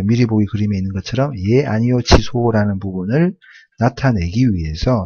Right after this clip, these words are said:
두 가지를 다 나타내기 위해서 더하기로 묶어주면 돼요. 어, 더하기로. yes,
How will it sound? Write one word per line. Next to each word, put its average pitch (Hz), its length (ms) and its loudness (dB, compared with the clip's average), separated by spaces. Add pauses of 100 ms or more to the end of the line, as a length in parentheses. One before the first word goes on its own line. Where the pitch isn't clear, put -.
두 110 140 -4
가지를 139 320 6
다 120 140 2
나타내기 101 500 0
위해서 95 340 -2 (340)
더하기로 110 520 4
묶어주면 107 600 -2
돼요. 104 340 -8 (180)
어, 87 240 -10
더하기로. 98 580 -4 (1040)
yes, - 680 2